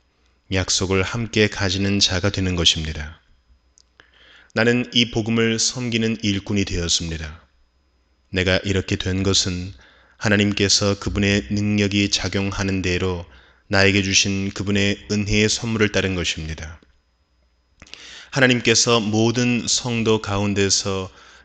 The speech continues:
지극히 작은 자보다 더 작은 나에게 이 은혜를 주셔서 그리스도의 헤아릴 수 없는 부요함을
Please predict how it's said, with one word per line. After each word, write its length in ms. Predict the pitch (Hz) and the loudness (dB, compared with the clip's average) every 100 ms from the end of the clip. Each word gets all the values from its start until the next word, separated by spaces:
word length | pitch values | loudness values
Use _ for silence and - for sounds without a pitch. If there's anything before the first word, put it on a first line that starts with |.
| - | -2
지극히 460 | 117 110 - 113 | 2 2 0 2
작은 560 | - - 95 101 104 104 | 2 2 0 0 0 0
자보다 600 | - 98 95 95 92 90 | 0 0 0 0 0 -4
더 300 | - 98 104 | -6 0 0
작은 380 | 101 104 104 101 | 0 0 -2 -2
나에게 600 | 90 92 90 87 85 104 - _ _ | -2 -2 -4 -6 -6 -12 -20 _ _
이 220 | 110 110 - | 2 2 2
은혜를 400 | 107 101 104 110 | -2 0 2 2
주셔서 680 | 101 - 87 - 85 82 92 _ _ _ _ _ _ _ | 2 -2 -2 -4 -6 -12 -18 _ _ _ _ _ _ _
그리스도의 600 | - 110 104 - 104 104 | 0 2 2 0 4 4
헤아릴 360 | 101 127 117 110 | 4 0 0 2
수 240 | - - | 0 0
없는 380 | 107 107 110 110 | -2 0 0 -2
부요함을 680 | - 104 101 101 98 98 98 | -2 -2 -2 -2 -2 -4 -6